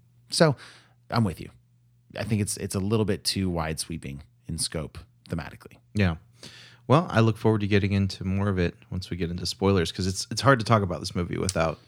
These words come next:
Speaker 2: getting deep into the weeds.
Speaker 1: Yeah, I, I do think for the, for the most part, it does a good job. There's, there's a sort of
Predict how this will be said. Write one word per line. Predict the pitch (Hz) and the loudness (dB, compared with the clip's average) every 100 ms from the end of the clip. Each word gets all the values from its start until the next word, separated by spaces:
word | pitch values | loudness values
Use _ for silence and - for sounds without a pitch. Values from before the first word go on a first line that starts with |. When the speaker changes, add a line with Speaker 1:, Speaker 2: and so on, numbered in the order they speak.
| - | -6
Speaker 2:
getting | 85 82 90 | -4 -4 -6
deep | 90 85 | -8 -6
into | 82 80 | -6 -6
the | |
weeds. | 82 50 - - - | -6 -6 -8 -4 4
Speaker 1:
Yeah, | 208 240 120 - | 6 8 6 4
I, | - 185 170 | 4 4 6
I | |
do | 180 220 | 6 4
think | 247 233 | 4 2
for | - 160 | 2 2
the, | 143 131 - | 2 0 -4
for | - | 2
the | 131 | 4
most | 120 135 - | 6 6 6
part, | 117 | 4
it | 107 | 4
does | 117 | 2
a | 113 | 2
good | 90 117 110 | 2 2 4
job. | 101 92 92 82 | 2 4 4 2
There's, | 101 123 113 | 2 2 4
there's | 127 113 | 4 4
a | 110 104 - | 4 2 -2
sort | - 131 | -4 -2
of | 101 | -2